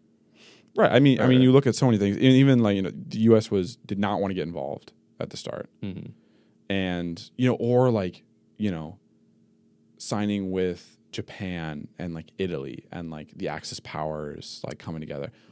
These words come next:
Speaker 1: All of this stuff. Yeah, you can look at it now and be like, "Oh, yeah, of course World War Two is
Speaker 2: How
Speaker 1: gonna
Speaker 2: could you
Speaker 1: happen."
Speaker 2: not see that coming?
Speaker 1: But in
Speaker 2: Yeah.
Speaker 1: hi-, but, like, in hindsight, it's so obvious. But you look at these economic factors, people had no idea.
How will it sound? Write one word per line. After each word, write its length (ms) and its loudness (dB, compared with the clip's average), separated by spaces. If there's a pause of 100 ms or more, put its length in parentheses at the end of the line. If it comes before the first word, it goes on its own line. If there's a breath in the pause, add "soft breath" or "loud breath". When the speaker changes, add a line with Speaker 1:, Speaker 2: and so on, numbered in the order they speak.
(160 soft breath)
Speaker 1:
All 220 8
of 60 2
this 120 0
stuff. 360 -8
Yeah, 100 -2
you 160 -4
can 160 -4
look 140 -4
at 100 -2
it 60 -4
now 160 -6
and 80 -10
be 80 -6
like, 120 -12
"Oh, 100 -6
yeah, 180 -10
of 200 -20
course 560 -6
World 180 -10
War 100 -12
Two 80 -14
is 120 -12
Speaker 2:
How 100 -8
Speaker 1:
gonna 100 -12
Speaker 2:
could 80 -14
you 60 -10
Speaker 1:
happen." 100 -8
Speaker 2:
not 100 -14
see 140 -12
that 160 -10
coming? 440 -14
Speaker 1:
But 140 4
in 180 2
Speaker 2:
Yeah. 140 -8
Speaker 1:
hi-, 240 -10
but, 180 2
like, 160 0
in 120 -4
hindsight, 400 -2
it's 100 -8
so 160 -4
obvious. 560 -10 (800 loud breath)
But 180 0 (160)
you 220 -2
look 180 2
at 60 -2
these 120 0
economic 300 -2
factors, 280 -4
people 280 -4
had 100 -2
no 220 -4
idea. 360 -10